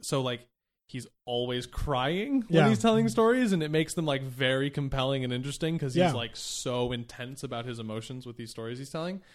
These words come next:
Speaker 1: Um, but, like, as soon as I, like, mentioned that I wanted to do this to him, it, like, spooked
Speaker 2: Shut
Speaker 1: him.
Speaker 2: down.
Speaker 1: And he, and he kept, like, avoiding it.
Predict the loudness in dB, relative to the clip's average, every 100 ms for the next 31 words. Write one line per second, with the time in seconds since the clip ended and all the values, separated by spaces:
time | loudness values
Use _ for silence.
0 | -20 _ _ _ _ _ _ _ -8 -4
1 | -2 -4 -6 -12 -18 _ _ _ _ _
2 | _ _ _ 0 0 0 -4 -6 -4 -2
3 | -2 -4 -4 -2 -2 -4 -4 -6 -4 -4
4 | -4 -4 -4 -4 -4 -6 -6 -6 -4 -4
5 | -4 -2 -2 -2 -4 -6 -8 -10 -10 -6
6 | -4 -4 -2 -2 -2 -4 -6 -6 -8 -10
7 | -8 -6 -4 -4 -6 -10 -6 -4 -2 -2
8 | -2 -2 -4 -6 -8 -10 -16